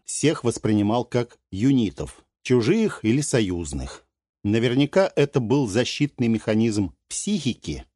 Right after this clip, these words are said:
позволяющий не сойти с ума в чрезвычайной ситуации. Тем не менее, такая точка зрения позволила держать максимальную концентрацию, не поддаваясь эмоциям.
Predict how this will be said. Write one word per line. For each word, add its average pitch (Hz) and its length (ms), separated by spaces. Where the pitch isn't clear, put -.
позволяющий 135 800
не 143 140
сойти 143 340
с - 140
ума 151 440
в - 120
чрезвычайной 127 920
ситуации. 76 920
Тем 185 180
не 185 100
менее, 196 340
такая 165 420
точка 160 380
зрения 170 480
позволила 143 720
держать 113 440
максимальную 95 720
концентрацию, 165 1080
не 185 140
поддаваясь 123 800
эмоциям. 76 800